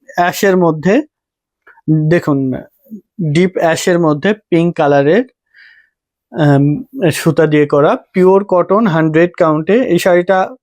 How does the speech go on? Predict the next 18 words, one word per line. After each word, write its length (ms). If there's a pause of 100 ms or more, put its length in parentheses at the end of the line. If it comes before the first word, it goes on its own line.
(460)
বাস্তবে 480
দেখলে 320
আরো 300
বেশি 260
সুন্দর, 420
আর 160 (560)
এটা 180
পরলে 540
আরো 380
বেশি 260
সুন্দর 340
হবে। 200
এটা, 200 (540)
আহ, 440
এই 300
কালার 340
কম্বিনেশন 720
এবং, 320